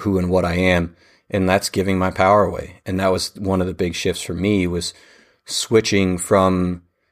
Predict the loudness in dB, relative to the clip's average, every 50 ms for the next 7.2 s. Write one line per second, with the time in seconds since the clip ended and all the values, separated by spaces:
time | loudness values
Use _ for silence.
0 | _ _ _ -2 0 0 -2 0 2 2 4 4 4 6 6 6 6 4 2 2
1 | 0 -2 -4 -6 -6 -6 -8 -6 -4 -2 0 2 2 2 2 0 -2 -2 -2 -2
2 | 0 -2 -2 0 0 -2 -2 -2 -4 -6 -6 -6 -4 -2 -2 0 0 -2 -4 -2
3 | 0 0 2 2 0 -2 -2 -4 -8 -6 -2 0 0 2 2 2 0 -2 -4 -6
4 | -6 -6 -4 0 2 4 4 2 0 -6 -12 -2 2 4 4 4 2 0 -4 -12
5 | -8 -4 0 2 2 2 2 -2 _ 2 4 4 4 4 2 0 -2 -4 -2 0
6 | -2 -2 -2 -4 -6 -4 -4 -6 -8 -8 -4 -2 -2 -2 -2 -2 -2 -2 -2 -2
7 | -2 -4 -6